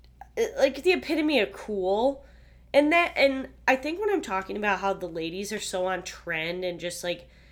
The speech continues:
give such a better vibe of what New York is now, what to be, like, a hot, rich, you know, and, and, like, shoot, Jenna Lyons is fifty-five, so it's not even like she's some, like,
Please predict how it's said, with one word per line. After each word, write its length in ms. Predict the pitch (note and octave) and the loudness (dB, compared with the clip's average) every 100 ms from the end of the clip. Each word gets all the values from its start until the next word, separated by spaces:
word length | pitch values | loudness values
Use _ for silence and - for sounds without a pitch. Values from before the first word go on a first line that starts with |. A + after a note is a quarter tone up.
| - - - - | -20 -20 -20 -10
give 180 | - D4+ | -4 -4
such 340 | D4 - G3+ C4 | -2 -2 -2 -4
a 40 | |
better 340 | G3+ G3+ G#3+ | -2 -2 -2
vibe 560 | F3 E3+ D#3+ E3 F3 F#3+ | -4 -6 -4 -2 0 0
of 160 | G3 F3 | -2 0
what 180 | F#3 | -4
New 160 | F#3 F#3+ | -2 -4
York 360 | F3+ E3+ F3 - | -4 -4 -4 -4
is 180 | F3 | -6
now, 260 | D#3+ D3+ E3 | -4 -4 -4
what 200 | E3+ C#3+ | -4 -6
to 80 | G3+ | -8
be, 180 | F#3 F#3 | -4 -2
like, 160 | F#3 | -2
a 60 | E3+ | -4
hot, 480 | - - F3+ E3+ F3+ - - - - - | -6 -4 0 2 0 -6 -20 -20 -20 -12
rich, 800 | F#3+ F#3+ F#3 F#3+ - - - - - - - - - - - | -2 4 4 4 -2 -6 -10 -18 -20 -20 -20 -20 -20 -20 0
you 140 | C4+ | 4
know, 160 | A#3 G#3 | 6 6
and, 180 | - C4+ | 4 4
and, 240 | E4+ F#4 D#4+ | 6 4 6
like, 220 | F#4 F#4+ | 4 4
shoot, 340 | - A4 C#5+ | 0 2 2
Jenna 240 | - D4+ A4 | 4 4 6
Lyons 300 | C4+ F#4+ G#4+ | 6 6 4
is 100 | C#4 | -2
fifty-five, 880 | - F#3+ C4 - G3 C4 C#4 - G3 | -2 -2 -4 -2 4 6 6 2 -4
so 140 | A#3 | -4
it's 100 | A#3+ | 0
not 160 | D#4 G#4+ | 4 4
even 160 | G#4 | 4
like 160 | E4+ F#4+ | 2 0
she's 240 | - A#3+ | -2 -2
some, 180 | - A#3 | -2 -2
like, 260 | A3 G#3+ | 0 -2